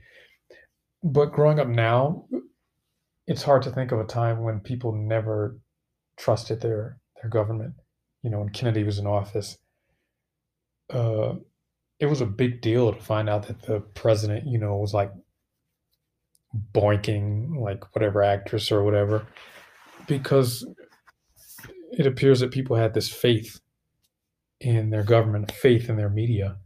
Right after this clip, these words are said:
You know, when Walter Cronkite and Dan Rather, Bernard Shaw, and Christiane Amanpour were reporting, and now we have the twenty-four news cycle. And, um, I think that people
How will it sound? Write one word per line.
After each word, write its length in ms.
You 80
know, 100
when 160
Walter 360
Cronkite 840
and 460
Dan 260
Rather, 640
Bernard 420
Shaw, 240
and 100
Christiane 400
Amanpour 580
were 240
reporting, 600
and 120
now 180
we 80
have 160
the 60
twenty-four 500
news 480
cycle. 520
And, 540
um, 380
I 80
think 180
that 140
people 460